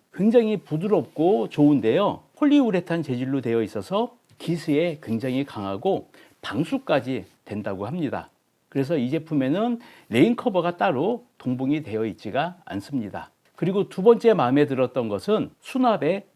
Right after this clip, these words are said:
기능이었습니다. 자, 보시면은 제가 야외 조명 촬영을 위해서 사용할 수 있는 모든 제품과 액세서리가 수납이 되어 있는 상태입니다.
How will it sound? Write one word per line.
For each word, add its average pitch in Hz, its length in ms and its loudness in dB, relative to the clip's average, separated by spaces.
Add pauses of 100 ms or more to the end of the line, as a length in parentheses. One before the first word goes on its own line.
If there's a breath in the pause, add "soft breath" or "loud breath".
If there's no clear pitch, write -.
기능이었습니다. 123 960 -2 (560)
자, 131 160 -4
보시면은 135 680 0 (400 soft breath)
제가 156 380 0
야외 139 720 2
조명 220 420 2
촬영을 170 640 -2
위해서 165 560 0 (300 soft breath)
사용할 208 400 -2
수 - 120 -4
있는 147 440 -2
모든 208 800 0 (200 loud breath)
제품과 139 640 -2
액세서리가 139 920 -4
수납이 185 460 -2
되어 117 260 -2
있는 147 360 -4
상태입니다. 147 760 -6